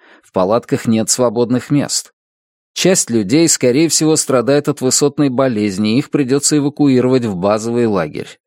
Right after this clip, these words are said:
Наш груз для пятого и шестого лагерей, а также для поисков Персиваля –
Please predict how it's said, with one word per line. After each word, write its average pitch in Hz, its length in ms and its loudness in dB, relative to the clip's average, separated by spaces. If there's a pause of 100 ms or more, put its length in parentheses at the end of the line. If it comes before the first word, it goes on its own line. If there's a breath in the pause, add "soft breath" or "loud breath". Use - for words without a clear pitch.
(500 soft breath)
Наш 131 280 2
груз 151 540 0
для 101 220 -2
пятого 127 380 0
и - 20 0
шестого 127 480 0
лагерей, 117 580 0 (260 soft breath)
а 98 140 -2
также 117 320 0
для 110 160 2
поисков 110 520 -2
Персиваля – 71 800 -2